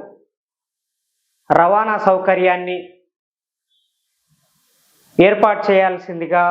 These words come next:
రాష్ట్ర ప్రభుత్వాన్ని డిమాండ్ చేస్తున్నాను. బస్సుల సంఖ్యని పెంచాలి. మహిళలకి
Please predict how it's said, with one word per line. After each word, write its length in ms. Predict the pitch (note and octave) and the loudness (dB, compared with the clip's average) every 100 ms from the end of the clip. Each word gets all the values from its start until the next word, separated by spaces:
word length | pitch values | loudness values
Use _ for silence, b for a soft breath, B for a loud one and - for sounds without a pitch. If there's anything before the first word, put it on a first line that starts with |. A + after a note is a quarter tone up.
| - - _ _ _ _ _ _ _ | -2 -10 _ _ _ _ _ _ _
రాష్ట్ర 280 | E3 E3+ F#3+ | 0 0 -2
ప్రభుత్వాన్ని 640 | F3+ E3+ E3+ - E3+ E3 D#3 | -2 -2 -4 -2 -2 -2 -6
డిమాండ్ 380 | D#3+ D#3 D#3 C3+ | -6 -4 -4 -4
చేస్తున్నాను. 480 | C#3 - D#3+ E3+ G#3 - _ _ _ _ _ _ _ _ _ _ _ _ _ _ _ _ _ _ - | -6 -6 -6 -6 -6 -16 _ _ _ _ _ _ _ _ _ _ _ _ _ _ _ _ _ _ 2
బస్సుల 360 | E3+ F#3 A#3+ A3+ | 2 4 2 2
సంఖ్యని 480 | G3+ G3+ A3+ G#3+ G3+ | 0 -2 -2 -2 -2
పెంచాలి. 440 | F3+ E3+ D#3 - - _ _ _ _ _ _ _ _ _ _ _ _ _ _ _ _ _ _ _ _ _ _ _ _ _ _ _ | -4 -2 -2 -4 -10 _ _ _ _ _ _ _ _ _ _ _ _ _ _ _ _ _ _ _ _ _ _ _ _ _ _ _
మహిళలకి 640 | E3 F3+ A#3 A#3+ A#3+ A#3+ | 4 4 2 2 0 2